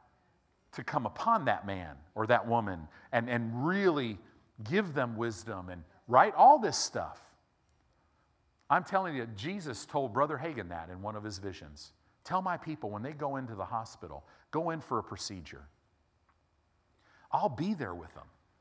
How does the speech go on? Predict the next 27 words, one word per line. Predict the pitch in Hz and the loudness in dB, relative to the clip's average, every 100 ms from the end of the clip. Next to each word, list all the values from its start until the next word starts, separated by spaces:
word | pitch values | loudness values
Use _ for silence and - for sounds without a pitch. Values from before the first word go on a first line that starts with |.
| _ _ _ _ _ _ _ _ _ _ | _ _ _ _ _ _ _ _ _ _
right? | 110 143 185 - - _ - | 2 2 0 -14 -20 _ 0
I'll | 156 185 | 2 2
be | 147 202 | 0 0
there | 170 117 | 0 0
with | 104 | -2
them | - - - _ | -6 -10 -20 _
and, | 135 131 | -4 -2
and | 131 | -4
have | 117 - 233 196 | -4 2 2 2
them | 214 151 | -2 0
believe | 139 120 165 185 131 | -2 0 -4 -6 -8
me | 107 90 82 - _ _ _ _ _ _ _ | -8 -8 -12 -18 _ _ _ _ _ _ _
for | - 135 | -2 -2
a | 101 - | -2 -2
quick | - - 226 202 - - - | -4 0 0 0 -6 -18 -10
and | 104 85 | -10 -10
full | - 110 92 | -6 -6 -6
recovery, | 95 - 85 80 69 - _ _ _ _ _ _ _ _ _ _ _ - | -10 -8 -8 -10 -18 -20 _ _ _ _ _ _ _ _ _ _ _ 2
right? | 110 175 - - | 2 2 -6 -16
So | - - 147 | -4 -2 2
this | 151 247 254 | 2 2 2
is, | 160 - 113 | -2 -4 -4
this | 208 - | -2 -2
is | 160 135 | -2 -2
a | |
beautiful | 113 104 165 240 277 - 190 | -4 -8 0 2 2 0 -2
story. | 139 - - 123 104 80 73 | -2 -4 -2 -2 -2 -4 -10